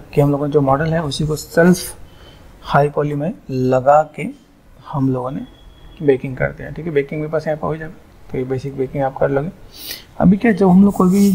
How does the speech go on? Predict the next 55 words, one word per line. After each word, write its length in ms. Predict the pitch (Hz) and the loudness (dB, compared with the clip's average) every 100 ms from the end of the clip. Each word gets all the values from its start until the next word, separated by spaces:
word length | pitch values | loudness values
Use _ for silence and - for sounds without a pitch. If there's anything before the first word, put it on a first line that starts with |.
| 139 | 4
metal 400 | 123 131 180 175 | 2 2 2 2
बनाते 340 | 156 135 139 | 2 0 2
हैं, 80 | 147 | 2
देखो 100 | 156 | 2
metal 300 | 139 147 170 | 2 2 -2
के 140 | 156 180 | -2 0
अलग 240 | - 139 | 0 0
अलग 180 | 143 143 | -2 -4
type 260 | 127 123 123 | -4 -2 -4
हैं, 160 | 120 - | -4 -6
एक 180 | 139 139 | -10 -4
है 120 | 135 | -2
metal 400 | 123 131 - 135 | -2 -2 2 2
है, 180 | 131 131 | 0 -4
एक 180 | 131 131 | -6 -4
है 160 | 135 120 | -2 -2
rusted 320 | 123 151 139 | -2 -2 -2
metal 300 | 131 127 131 | -2 -2 0
है, 260 | 131 131 139 | -2 -4 -8
ठीक 280 | - - - | -12 -12 -8
है, 100 | 131 | -8
एक 160 | - | -8
में 140 | 139 127 | -8 -6
rust 300 | 120 143 - | 0 0 -2
के 60 | - | -14
साथ, 280 | - 151 147 - - - - - - _ - - | -6 -4 -4 -8 -20 -20 -20 -20 -20 _ -12 -8
फिर 300 | - 139 139 | -2 -2 -2
एक 160 | 139 | -6
है 220 | 139 135 139 - | -2 -2 -2 0
painted 400 | 139 127 143 135 | 0 2 2 2
metal 320 | 131 139 127 | 0 0 0
होता 240 | 120 - | 0 -4
है, 120 | 135 - - - | -6 -8 -16 -4
तो 60 | - | 0
अलग 240 | 151 170 | 2 2
अलग 320 | 180 170 - - - - | 0 -2 -10 -18 -18 -4
type 240 | 139 135 - | -4 -4 -10
की 60 | 143 | -12
चीज़ें। 240 | 127 135 | -10 -10
तो 540 | - - - - - | -14 -20 -20 -20 -12
उसको 180 | 151 - | -6 -2
कैसे 220 | 180 175 | 0 0
कैसे 200 | 185 165 | 0 -4
करने 200 | 175 170 | -2 -2
वाले 160 | 170 165 | -2 -2
हैं, 100 | 226 - _ _ _ - | -4 -10 _ _ _ -14
तो 60 | 147 | -4
चलिए 220 | 151 190 - - - - | 0 0 -2 -20 -20 -18
start 260 | - 160 156 | 0 2 2
करते 220 | - 160 | -2 -6
हैं 80 | 170 | -6
हम 60 | 165 | -6
लोग। 80 | 160 | -6
यहाँ 120 | |
पे 100 | 160 | -6